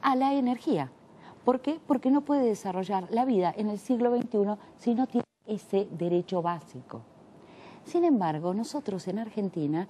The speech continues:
y en muchos otros lugares del mundo seguimos considerando a la energía como una mercancía.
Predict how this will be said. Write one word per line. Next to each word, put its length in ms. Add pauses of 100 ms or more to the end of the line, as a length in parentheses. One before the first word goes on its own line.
(240)
y 100
en 80
muchos 320
otros 220
lugares 340
del 140
mundo 360 (300)
seguimos 400
considerando 760
a 120
la 100
energía 600 (280)
como 260
una 300
mercancía. 1040